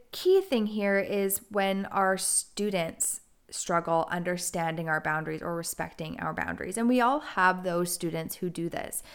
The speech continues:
And it's not because there's anything wrong with the student themselves. Um, and it's not because the student is clueless as to boundaries or anything, because they have their own too.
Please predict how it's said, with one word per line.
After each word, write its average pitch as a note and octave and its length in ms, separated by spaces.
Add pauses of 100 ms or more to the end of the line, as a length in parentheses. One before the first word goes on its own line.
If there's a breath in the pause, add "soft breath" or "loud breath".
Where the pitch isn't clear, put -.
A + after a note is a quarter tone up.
(200 loud breath)
And A3+ 300 (1040)
it's A#3+ 180
not A#3 300
because G#3 560 (340 loud breath)
there's F#3 260
anything F#3+ 360
wrong F3+ 240
with F3+ 140
the F3 80
student E3+ 380
themselves. E3+ 760 (180)
Um, F3 460
and F#3+ 120
it's F3+ 140
not B3 160
because A3 300
the F#3 120
student F#3+ 600 (100)
is E3 260
clueless D#3+ 540
as E3+ 200
to E3+ 120
boundaries E3 520
or D#3+ 120
anything, E3 480 (720 loud breath)
because F#3+ 220
they A#3+ 120
have C4 200
their G3 180
own E3 200
too. E3+ 440